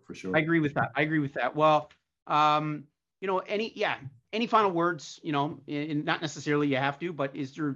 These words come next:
Speaker 2: kind of just anything else you just wanted to, to kinda close with, um, you know, in our chat?
Speaker 1: You know, I, I, I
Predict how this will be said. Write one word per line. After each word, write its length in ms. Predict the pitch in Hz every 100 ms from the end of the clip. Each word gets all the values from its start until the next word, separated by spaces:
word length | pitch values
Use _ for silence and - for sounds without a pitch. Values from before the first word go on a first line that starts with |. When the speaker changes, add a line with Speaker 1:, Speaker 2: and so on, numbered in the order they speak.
| 139
Speaker 2:
kind 140 | 135
of 120 | 135
just 180 | 139 139
anything 460 | - 151 151 143 147
else 240 | 143 143
you 60 | 143
just 220 | 127 139
wanted 240 | 147 135 123
to, 140 | 127 - - _ _
to 80 | -
kinda 200 | - 135
close 400 | 135 147 143 135
with, 200 | 139 175 - -
um, 600 | 139 131 131 131 131 127 -
you 120 | 135
know, 100 | 127
in 80 | 135
our 80 | 131
chat? 300 | - 160 - _ _ _ _ _ _ _ _ _ _ _ -
Speaker 1:
You 60 |
know, 100 | 220
I, 160 | 170 143 165 101
I, 120 | 139
I 60 | 127